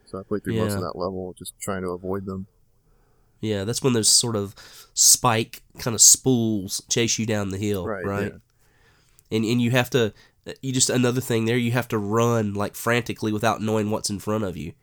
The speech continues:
Speaker 2: And if you're gonna fall off something again, so, you know, that's, that's kind of a confusing portion of the game. Um, but, but yeah, you have to knock them off, and that's the only way you can collect the chalice, by knocking all of them off.
Speaker 1: Yeah.
Speaker 2: And then you have these skeletons that come out of the mud too,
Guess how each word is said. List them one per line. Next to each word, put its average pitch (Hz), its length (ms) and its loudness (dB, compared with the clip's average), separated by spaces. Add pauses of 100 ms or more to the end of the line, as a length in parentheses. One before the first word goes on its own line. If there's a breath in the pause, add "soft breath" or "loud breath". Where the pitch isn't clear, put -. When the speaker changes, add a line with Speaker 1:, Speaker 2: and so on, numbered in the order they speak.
Speaker 2:
And 104 80 -4
if - 80 -10
you're 104 60 -12
gonna 110 140 0
fall 104 320 -2
off 98 200 -4
something 90 320 -4
again, 92 460 -8
so, 90 320 -4 (560 loud breath)
you 113 100 0
know, 107 60 4
that's, 107 240 0
that's - 200 6
kind 135 220 0
of 127 80 4
a 113 60 -6
confusing 135 720 0
portion 120 460 -4
of 107 100 -4
the 107 80 -10
game. 101 440 -8 (520 loud breath)
Um, 90 460 -6
but, 113 380 0
but 107 120 0
yeah, 127 160 4
you 113 180 0
have 110 140 -2
to 110 80 -2
knock 104 280 -2
them 113 180 -2
off, 110 340 -2
and 98 260 -4
that's - 240 -4
the 120 140 -4
only 123 140 0
way 120 80 -2
you 120 60 -2
can 110 100 -8
collect 113 200 -4
the 107 80 -8
chalice, 131 400 -4
by 107 100 -10
knocking 101 340 -10
all 95 140 -6
of 95 80 -8
them 110 160 -6
off. 110 240 -10 (220 loud breath)
Speaker 1:
Yeah. - 160 -14
Speaker 2:
And - 160 -10
then 160 60 6
you 170 100 4
have 160 80 4
these 127 160 4
skeletons 120 580 0
that - 100 -8
come 117 120 -2
out 113 80 2
of 107 60 0
the 104 60 2
mud 107 360 0
too, 120 380 2